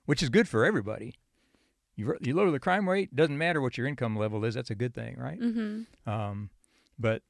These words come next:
Speaker 1: so we have to remember that everything in the system affects it. Nothing in the system operates in isolation. And so we have to be careful about characterizing things as either all good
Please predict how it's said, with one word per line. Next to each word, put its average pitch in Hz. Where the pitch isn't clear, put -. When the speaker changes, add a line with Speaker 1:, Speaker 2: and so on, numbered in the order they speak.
Speaker 1:
so 117
we 117
have 151
to 143
remember 127
that 104
everything 143
in 117
the 113
system 117
affects 110
it. -
Nothing 131
in 117
the 110
system 110
operates 107
in 104
isolation. 101
And 107
so 113
we 107
have 123
to -
be 104
careful 117
about 101
characterizing 107
things 110
as -
either 104
all 101
good 101